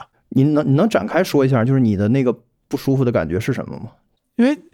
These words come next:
Speaker 2: 像咱们作为游戏玩家，从小玩到大，你会发现，就游戏是一个经常失败的事儿，就从来没有一个世界线上说你只要砸了钱就能做出好游戏出来。但即使是这样，你会发现还是有无数的人，他们在试图证明这个真理是错的，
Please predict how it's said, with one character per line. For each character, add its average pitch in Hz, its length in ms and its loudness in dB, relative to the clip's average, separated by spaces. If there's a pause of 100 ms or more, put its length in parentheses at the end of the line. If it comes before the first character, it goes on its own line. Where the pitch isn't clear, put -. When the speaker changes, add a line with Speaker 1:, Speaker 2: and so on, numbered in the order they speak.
(220)
Speaker 2:
像 226 400 0
咱 139 220 -4
们 185 100 2
作 208 80 4
为 185 60 6
游 170 100 4
戏 185 80 0
玩 147 180 2
家， 151 280 0 (100)
从 - 180 -10
小 143 120 0
玩 117 120 -2
到 143 80 0
大， 160 160 2
你 131 80 2
会 160 80 2
发 170 140 0
现， 170 260 0 (120)
就 151 100 -4
游 131 160 0
戏 226 180 2
是 165 360 0
一 127 60 -2
个 151 100 0
经 196 120 -4
常 190 120 -4
失 - 120 -4
败 277 160 -2
的 117 80 -6
事 - 80 -12
儿， - 100 -14 (180)
就 - 100 0
从 - 160 0
来 254 100 4
没 240 120 4
有 196 120 2
一 120 120 -2
个 160 100 2
世 - 140 -2
界 170 100 4
线 180 140 2
上 143 280 0
说 143 280 -2
你 143 160 2
只 151 120 -4
要 123 120 0
砸 123 180 -2
了 151 80 2
钱 120 260 -2
就 135 80 0
能 127 80 0
做 139 140 0
出 143 80 2
好 117 140 -4
游 110 100 -2
戏 143 100 -2
出 160 180 -2
来。 160 120 -4 (440)
但 262 200 2
即 233 220 4
使 175 100 0
是 135 140 -2
这 247 140 2
样， 143 280 2
你 127 80 2
会 190 80 2
发 190 140 2
现 202 100 2
还 147 180 0
是 202 80 2
有 175 60 4
无 120 160 0
数 269 180 0
的 143 120 4
人， 90 240 -4 (240)
他 226 100 2
们 233 80 2
在 226 100 4
试 262 200 2
图 139 160 -4
证 185 160 2
明 110 300 -2
这 202 140 0
个 165 80 0
真 180 160 2
理 131 120 2
是 107 100 -10
错 220 220 -2
的， - 160 -10